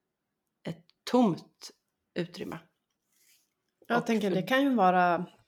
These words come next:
Speaker 2: platsen för den här fri-, friheten som
Speaker 1: Ja.
Speaker 2: Erik Fromm skrev, Flykten från friheten, att just där så, så är du varken fast i den ena eller andra polariteten, utan du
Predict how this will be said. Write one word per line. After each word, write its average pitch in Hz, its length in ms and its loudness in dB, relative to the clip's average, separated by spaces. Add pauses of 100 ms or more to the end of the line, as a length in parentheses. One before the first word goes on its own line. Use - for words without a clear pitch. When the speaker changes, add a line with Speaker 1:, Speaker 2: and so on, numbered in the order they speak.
(240)
Speaker 2:
platsen 185 600 -4
för 180 120 -8
den 170 120 -4
här 170 140 -4
fri-, - 560 -6
friheten 208 720 -2
som 180 340 -6 (160)
Speaker 1:
Ja. - 180 10 (520)
Speaker 2:
Erik 185 280 2
Fromm 175 300 -4
skrev, - 460 -6
Flykten 185 500 -8
från 170 180 -6
friheten, 180 640 -2
att - 360 -12 (260)
just 185 400 -2 (100)
där 185 380 2
så, 170 520 -4 (200)
så - 260 -4
är 175 280 0
du 165 380 -4 (420)
varken 185 640 -4
fast - 800 -6
i 185 120 -4
den 180 180 -4
ena 180 440 0
eller 180 140 0
andra 170 420 -2
polariteten, 170 1040 -4
utan 170 440 -6
du 170 380 -6